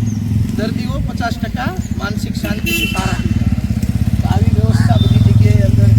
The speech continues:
ગાર્ડન, જાળી, ઝાકડામાં કરો. તમને અપેક્ષા છે અને અમે ફરી ફરી પાછા આવતા રહીશું અને તમને બતાવતા રહીશું કે અધિકારીઓ આવું કામગીરી કરે છે અથવા તો નથી કરી તો પણ બતાવશું કે આ વારંવાર કહેવા છતાં અમે તમને કહેશું, પણ લખીને કહેશું.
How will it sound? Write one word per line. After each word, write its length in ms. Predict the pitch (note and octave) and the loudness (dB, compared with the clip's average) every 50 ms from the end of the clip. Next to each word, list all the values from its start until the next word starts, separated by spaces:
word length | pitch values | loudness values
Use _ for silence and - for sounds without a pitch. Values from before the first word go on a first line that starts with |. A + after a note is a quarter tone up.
| - - - - - - - | 4 2 0 -2 -2 -4 -4
ગાર્ડન, 380 | - F#3+ G3+ G3+ G#3 G#3+ - G3+ G3 - - | -6 -6 -6 -6 -6 -8 -8 -8 -8 -8 -8
જાળી, 320 | F#3 F#3+ G3+ G#3 G3+ - | -6 -6 -6 -6 -8 -8
ઝાકડામાં 520 | - F#3+ G3 G3 - G#3 G#3 F#3+ F#3+ F3+ | -8 -8 -8 -8 -6 -8 -8 -8 -8 -8
કરો. 200 | - - A#3+ A#3 F3+ D3 - - - - - - - - - - - - - - | -8 -6 -6 -6 -6 -8 -10 -12 -12 -12 -12 -12 -12 -12 -12 -12 -12 -12 -12 -12
તમને 220 | - - - - G3+ | -10 -8 -8 -6 -6
અપેક્ષા 480 | F#3+ G3 C4 B3 - - - B3+ A#3+ | -6 -4 -4 -4 -4 -4 -4 -4 -4
છે 160 | A#3 - B3 A#3+ A#3+ | -4 -2 -2 -2 -2
અને 220 | A#3+ A#3 - - G3+ | -4 -4 -4 -4 -2
અમે 140 | - - - - | -2 0 0 0
ફરી 160 | - A3 A3 A3+ | 0 2 2 2
ફરી 240 | - A3 A3 A3 | 2 0 0 0
પાછા 260 | - - G#3 G3+ - A3 | 0 0 -2 -2 -2 -2
આવતા 320 | B3+ - - - A#3+ A#3 | -2 -2 -2 0 0 0
રહીશું 400 | A#3 A3+ A3+ - - B3 A#3+ A3 | 0 -2 -4 -4 -4 -6 -6 -6
અને 120 | - - | -6 -6
તમને 240 | - - A3+ G#3 G#3 | -8 -8 -8 -8 -6
બતાવતા 440 | G3 A3 A#3 - B3 G#3 - - - | -6 -6 -4 -4 -4 -4 -4 -6 -8
રહીશું 300 | - - - - - - - - - - - - - - - | -10 -10 -10 -10 -10 -10 -12 -12 -12 -12 -12 -12 -12 -12 -10
કે 80 | - G#3 | -8 -8
અધિકારીઓ 600 | G#3 F#3+ F3+ A3+ A3+ - - G#3 G#3 A3 A3+ A3+ | -8 -8 -8 -8 -10 -8 -8 -8 -10 -8 -10 -10
આવું 220 | A3 G3+ G#3 G#3+ - | -8 -8 -10 -10 -8
કામગીરી 400 | E3+ F#3 G3 G3+ - G3+ - - | -8 -8 -8 -8 -10 -10 -8 -8
કરે 200 | - G#3 G#3+ A#3 A3+ | -8 -8 -8 -8 -8
છે 180 | G#3+ - A#3+ A#3 A#3 B3 A#3+ - - - - - - | -8 -8 -8 -8 -8 -8 -10 -14 -16 -16 -16 -14 -14
અથવા 240 | - - - C4+ C4+ | -12 -10 -6 -6 -6
તો 140 | C4+ C#4+ C#4 | -4 -4 -6
નથી 280 | C4 C4 B3+ - D4+ C#4+ | -6 -6 -6 -8 -8 -6
કરી 220 | - C#4+ C#4+ C#4+ | -6 -8 -8 -6
તો 160 | - D4+ D#4 | -4 -4 -4
પણ 180 | D4+ D#4 D4+ C4+ | -2 -4 -4 -4
બતાવશું 440 | C4+ C4 - A#3 G#3+ F#3+ G3 - - - - - - - - - - - - - - - - | -4 -6 -6 -6 -6 -8 -10 -14 -14 -14 -14 -14 -14 -14 -14 -14 -14 -14 -14 -14 -12 -12 -8
કે 80 | - B3+ | -6 -4
આ 180 | C4 B3 B3+ C4+ | -4 -4 -4 -4
વારંવાર 460 | B3+ A3 A3+ C#4 C#4+ C#4+ C#4+ D4 C#4+ | -2 -2 -2 -2 -2 -4 -4 -6 -6
કહેવા 340 | - C4 C4 B3 C4+ C4+ C4+ | -6 -8 -6 -6 -6 -6 -8
છતાં 280 | C4+ C4+ - - C4 | -8 -10 -10 -10 -10
અમે 180 | C4 B3+ C4 C4 | -8 -10 -10 -10
તમને 260 | C4 C4+ B3+ B3+ B3 | -12 -12 -12 -12 -12
કહેશું, 400 | - - B3+ C4 C4+ - D#4 C#4+ | -10 -8 -8 -8 -6 -6 -8 -8
પણ 180 | C#4 C4+ B3 G#3+ | -8 -8 -8 -8
લખીને 360 | G#3 G#3+ - D#4 D#4 D4+ C#4 | -8 -8 -6 -6 -6 -6 -6
કહેશું. 320 | - G3+ G#3 G3 - - | -6 -8 -10 -10 -10 -12